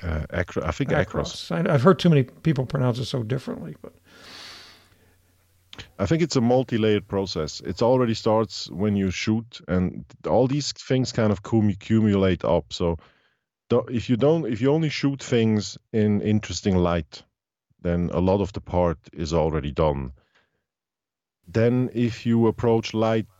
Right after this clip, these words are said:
Speaker 1: with the mind of somebody who might paint, you are recognizing very cinematic light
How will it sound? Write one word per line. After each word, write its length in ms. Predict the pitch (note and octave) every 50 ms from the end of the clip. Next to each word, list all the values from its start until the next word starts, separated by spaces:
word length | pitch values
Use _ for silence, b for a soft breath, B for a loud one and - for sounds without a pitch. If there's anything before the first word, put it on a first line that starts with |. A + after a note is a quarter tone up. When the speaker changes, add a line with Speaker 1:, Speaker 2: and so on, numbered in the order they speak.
| - -
Speaker 1:
with 220 | - F#2+ G2 G2 -
the 80 | G#2
mind 580 | F#2 F#2+ F#2+ F#2 F#2 F#2+ G2 F#2+ F#2 F2+ D#2+ - - -
of 120 | F2 D#2+ -
somebody 480 | - G2+ F#2 F2 E2+ F2+ E2+ E2 E2+
who 180 | D#2 D#2+ F2 E2
might 260 | E2 E2 D#2+ D#2+ D#2 - _ -
paint, 640 | - G#2+ A2+ A2+ F#2+ F2 D#2+ D2+ - - - - - _ -
you 280 | F2 D#2 F#2+ F#2+ F2+ F2
are 360 | F2+ F2+ F2+ E2+ E2+ E2 - _
recognizing 920 | - E2+ G2 A2+ A2+ - A2+ F#2 F2+ E2 D#2+ D#2+ D#2 C#2 D2 D#2 D2+ D2
very 560 | C#2+ C2+ E2 F2 F2 F2 E2+ E2 D#2+ D#2 C#2+ - - - _ _ -
cinematic 500 | - - G#2+ G2+ G2 F2+ E2+ E2+ E2 E2+
light 500 | F2 E2 E2+ F2 F2+ F2 - _ - -